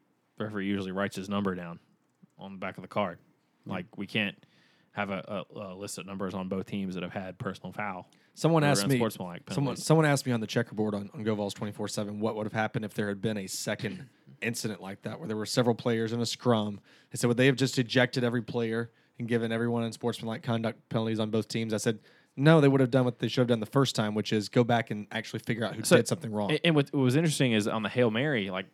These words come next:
Speaker 1: Tennessee's bench started, like, kinda spilling on the field a little bit. Like, they had, they had to, like, get guys off. They got a sideline warning for it.
Speaker 2: Yeah.
Speaker 1: But what if they had gotten a sideline warning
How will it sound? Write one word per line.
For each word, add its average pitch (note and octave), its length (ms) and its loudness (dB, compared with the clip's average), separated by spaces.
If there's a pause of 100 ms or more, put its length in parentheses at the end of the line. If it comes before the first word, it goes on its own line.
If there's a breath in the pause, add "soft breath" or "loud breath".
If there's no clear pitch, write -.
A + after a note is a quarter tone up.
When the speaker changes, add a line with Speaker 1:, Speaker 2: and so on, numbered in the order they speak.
(140)
Speaker 1:
Tennessee's D3+ 340 -2
bench D3 340 2
started, G#2+ 300 -2
like, G2+ 220 -2 (800)
kinda D3 200 2
spilling C#3 280 4
on A2+ 100 8
the G#2 80 2
field E3+ 220 6
a D3 40 2
little G2+ 160 2
bit. F#2+ 260 -6
Like, G2+ 140 -2
they A2+ 180 6
had, A2 140 6
they A2 80 4
had B2+ 120 4
to, A#2+ 80 4
like, G#2 200 2
get - 180 -6
guys G#2 220 2
off. A#2 200 4
They A2 80 -2
got A#2+ 140 2
a G2 40 0
sideline C3 540 2 (260)
warning G2 280 -2
for G2+ 220 -4
it. D#3+ 80 -8 (280 soft breath)
Speaker 2:
Yeah. A2 200 -8
Speaker 1:
But B2 80 -4
what D3 120 2
if C3+ 60 -2
they C3+ 100 2
had A#2 80 2
gotten A2 180 2
a G2+ 60 -4
sideline A2 400 0
warning G#2 280 -2